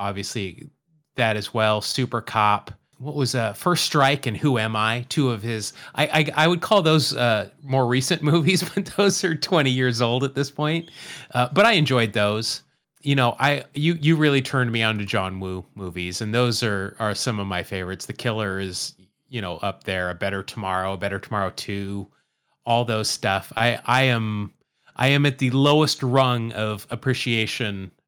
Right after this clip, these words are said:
for, for Hong Kong action in terms of being able to speak about it eloquently. So I won't, I won't pretend to know any more than that,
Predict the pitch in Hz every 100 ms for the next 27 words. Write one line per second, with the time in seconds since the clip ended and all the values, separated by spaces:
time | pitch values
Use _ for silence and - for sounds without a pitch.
0 | _ _ 123 113 104 101 - 113 104 -
1 | 123 110 101 117 107 104 98 98 - -
2 | 98 92 104 - 110 101 98 101 92 95
3 | 104 98 101 104 101 - - 117 101 101
4 | 95 92 90 104 98 - 98 90 92 90
5 | - _ _ _ _ _ - 117 92 92
6 | - 110 113 107 101 - 131 143 131 127
7 | - - - 135 - 139 123 123 127 -
8 | - 127 113 113 110 110 110 107 107 104
9 | 98 95 95 104